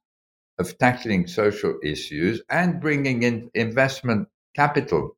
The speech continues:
to it. So we're just dealing with a change in capitalism now.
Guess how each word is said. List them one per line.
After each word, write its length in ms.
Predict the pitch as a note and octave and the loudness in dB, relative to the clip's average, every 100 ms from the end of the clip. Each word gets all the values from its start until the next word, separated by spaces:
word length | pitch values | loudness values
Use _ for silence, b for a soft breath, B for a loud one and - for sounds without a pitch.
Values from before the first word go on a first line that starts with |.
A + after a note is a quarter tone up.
| - | -2
to 160 | E2 | 0
it. 220 | C2+ - - | 0 -4 -8
So 420 | - A#2+ A#2+ - - _ - | 2 4 4 0 -14 _ -18
we're 320 | F3+ E3+ F3+ | -2 0 2
just 300 | D#3 C3+ - _ | 0 -2 -4 _
dealing 560 | C3 E3+ D3+ A#2 F#2 F2 | 0 2 2 0 -2 0
with 240 | G2+ F#2 | 0 4
a 240 | F#2 F2 - | 2 2 -2
change 440 | - A#2+ A#2+ - | 0 2 2 0
in 200 | F#2 E2+ | 0 0
capitalism 960 | A#2 A#2 B2 A#2 E2 D2+ D2 C#2+ C2+ C#2 | 0 0 2 -2 0 -2 -2 -6 -8 -6
now. 320 | D2 A#1+ - | -4 -2 -6